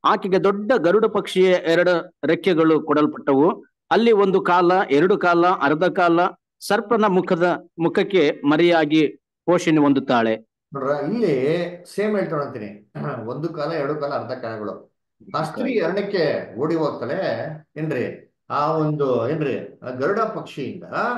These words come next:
Speaker 2: ಆ ಮಹಾ ಏನ್ ದೊಡ್ಡ ಒಂದು ಗರುಡ ಪಕ್ಷಿಯಿಂದ ಅವಳು ಪೋಷಣೆ ಹೊಂದ್ತಾಳಂತೆ. ಇದು ಎಷ್ಟು ಕಾಲಪ್ಪ ಅಂದ್ರೆ ಮೂರುವರೆ ಕಾಲ ಅಂತ ಹೇಳ್ತಾರೆ. ಇದು ಆ ಸ್ತ್ರೀ ಅಂದ್ರೆ ಸಭೆ. ಅದರ ಆ ಒಂದು ಸರ್ಪ ಅಂತಂದ್ರೆ the great papacy system ಇಂದ ಸಭೆ ಏನಂತಾರೆ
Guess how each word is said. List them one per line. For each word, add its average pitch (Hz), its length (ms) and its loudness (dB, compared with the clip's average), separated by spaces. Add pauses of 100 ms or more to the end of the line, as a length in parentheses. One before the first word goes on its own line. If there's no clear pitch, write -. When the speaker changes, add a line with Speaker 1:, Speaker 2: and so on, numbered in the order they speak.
(540)
Speaker 2:
ಆ 117 100 -6
ಮಹಾ 110 600 -8
ಏನ್ 151 180 -6
ದೊಡ್ಡ 131 300 -8
ಒಂದು 117 480 -2
ಗರುಡ 123 140 -6
ಪಕ್ಷಿಯಿಂದ 131 480 -12
ಅವಳು 156 760 -6
ಪೋಷಣೆ 233 480 -2
ಹೊಂದ್ತಾಳಂತೆ. 156 760 -4 (240)
ಇದು 254 100 -6
ಎಷ್ಟು 262 280 -4
ಕಾಲಪ್ಪ 262 260 -2
ಅಂದ್ರೆ 277 160 -8
ಮೂರುವರೆ 277 500 0
ಕಾಲ 160 180 -4
ಅಂತ 160 240 -6
ಹೇಳ್ತಾರೆ. 104 400 -12 (600)
ಇದು 247 420 2 (100)
ಆ 175 240 -4
ಸ್ತ್ರೀ 220 340 -2
ಅಂದ್ರೆ 143 680 -2
ಸಭೆ. 143 580 -6 (380)
ಅದರ 135 180 -6 (720)
ಆ 156 120 -2
ಒಂದು 165 220 -2
ಸರ್ಪ 147 300 -8
ಅಂತಂದ್ರೆ 131 720 -6
the 110 120 -14
great 135 560 -4
papacy 135 360 -12
system 131 460 -12
ಇಂದ 127 100 -8
ಸಭೆ 120 380 -4
ಏನಂತಾರೆ 110 680 -8